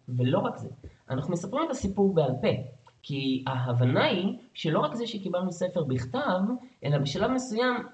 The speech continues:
זה השלב שבו אנחנו לוקחים את הספר הזה בכתב, ושמים אותו בצד, ולא, ההגדה לא נחשבת, ובעצם אנחנו צריכים לעבור ל- oral storytelling, דיבור בעל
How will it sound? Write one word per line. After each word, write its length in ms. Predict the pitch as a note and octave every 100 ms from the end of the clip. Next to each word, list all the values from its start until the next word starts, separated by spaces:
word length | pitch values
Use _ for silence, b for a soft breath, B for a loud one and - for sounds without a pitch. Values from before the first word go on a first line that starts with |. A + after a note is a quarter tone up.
| - -
זה 140 | G3
השלב 280 | G3+ G3 F#3+
שבו 220 | F3 F#3
אנחנו 160 | F3 D#3+
לוקחים 260 | D3+ A3
את 60 | G3
הספר 520 | - - G3 F#3+ D#3+
הזה 140 | C3+
בכתב, 440 | B2 A#2+ - G2+ G#2+ D3+ - B2+
ושמים 380 | B2+ C#3+ E3+
אותו 180 | G3 E3+
בצד, 340 | A#2+ A#2+ A#2 C3+ -
ולא, 320 | C#3+ D3 E3+
ההגדה 360 | D3 B2+ B2 B2+
לא 180 | A#2 A#2+
נחשבת, 500 | - - G2+ A#2+ F#3+ - B B B B
ובעצם 500 | C3 C3+ - B3 - F#4
אנחנו 220 | D#4 C#4
צריכים 360 | - G3+ B3 B3
לעבור 480 | A3+ F3+ D#3+ F3 F3
ל- 280 | F3 E3+ E3+ - - - - - - -
oral 420 | F3+ G3 F#3+ -
storytelling, 680 | - E3+ F3 - A#2 A2 G#2+ - - _ _ _ _
דיבור 440 | D3+ D3 D3 G#3+ G3+
בעל 200 | F#3+